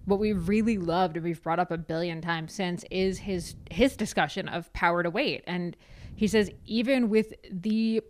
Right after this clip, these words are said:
pointiest end of the stick, even with the most elite athletes, he is still just a hundred percent focused on power, and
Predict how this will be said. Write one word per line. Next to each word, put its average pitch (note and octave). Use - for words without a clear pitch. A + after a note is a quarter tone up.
pointiest A#3
end E3+
of D#3+
the E3+
stick, D#3+
even A3
with G#3+
the A3
most G3+
elite F#3
athletes, E3+
he G#3
is F#3+
still E3+
just D#3
a -
hundred F#3
percent D#3
focused F3
on D3+
power, F3
and D#3+